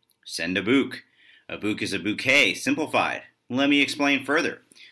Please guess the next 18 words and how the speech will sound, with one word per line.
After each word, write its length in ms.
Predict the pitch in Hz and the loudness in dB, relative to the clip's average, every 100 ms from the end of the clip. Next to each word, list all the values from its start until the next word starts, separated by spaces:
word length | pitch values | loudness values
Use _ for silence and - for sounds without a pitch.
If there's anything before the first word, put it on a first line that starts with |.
| _ | _
The 60 | - | -4
Bouquet 240 | 120 120 | -2 -2
Company 320 | - 127 123 110 | -2 -2 -2 -2
starts 480 | 131 120 120 - | 2 2 2 -4
with 200 | 113 120 | -4 -4
farm 540 | - - 127 143 156 151 | -4 -4 2 2 2 2
fresh 300 | 139 147 - | 0 0 -2
flowers. 580 | 135 104 90 92 110 - - - 101 | 0 2 2 -2 -4 -12 -20 -10 -6
These 160 | 95 | 0
babies 320 | 113 110 107 | 2 2 2
are 80 | 101 | -2
chemical 440 | - 123 131 143 143 | -2 0 0 -2 -6
free, 520 | - 139 131 131 - - - | 0 2 2 0 -10 -20 -14
sourced 320 | - 120 117 | -2 0 0
from 200 | - 98 - | -4 -6 -2
eco-friendly, 720 | 147 156 143 147 139 139 139 | 0 0 0 2 2 4 2
sustainable 580 | 139 - - 127 123 120 | -2 -4 -2 0 0 -2
farms. 540 | - 98 71 60 - | -2 -2 -2 -8 -16